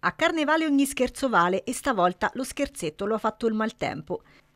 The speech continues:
Nelle Marche nevicate fino a bassa quota e vento forte, specie nella zona del Pesarese, dove dalla scorsa notte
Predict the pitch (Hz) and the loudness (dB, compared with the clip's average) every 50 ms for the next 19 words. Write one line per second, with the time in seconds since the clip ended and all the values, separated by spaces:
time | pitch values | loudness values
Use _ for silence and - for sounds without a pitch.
0 | _ _ _ _ - 240 285 311 294 254 254 247 - - 233 214 208 196 202 - | _ _ _ _ 0 0 2 2 4 4 2 2 2 0 -2 0 0 -2 -2 -2
1 | 220 220 - 226 196 - 233 226 214 196 185 180 196 190 - - 208 196 - 277 | 0 2 2 2 2 2 -2 -2 0 0 0 0 0 0 0 -4 -4 -2 0 0
2 | 269 262 - 220 202 190 247 277 294 285 - 277 - - 165 165 165 - - 202 | 0 0 0 -4 -4 -2 -2 -2 -2 -2 -4 -4 -2 0 -2 -2 -2 -2 -4 -4
3 | 190 - - 247 262 247 - 226 202 190 190 185 180 190 220 220 220 196 190 190 | -4 -4 -2 -4 -4 -2 -2 -4 -2 0 0 0 0 -2 -4 -4 -2 -2 -2 -4
4 | - - - 208 202 208 220 240 277 247 220 196 214 185 - - - - _ _ | -4 -2 -4 -2 0 0 0 0 2 0 0 0 -2 -6 -6 -10 -20 -20 _ _
5 | - 208 269 269 220 175 151 147 151 156 - - - 220 226 - - 311 294 247 | -6 -2 0 0 0 0 0 0 0 -2 -2 -4 -4 -4 -4 -2 -2 -2 0 0
6 | 214 226 - - 240 226 | -2 -2 -2 -2 -4 -4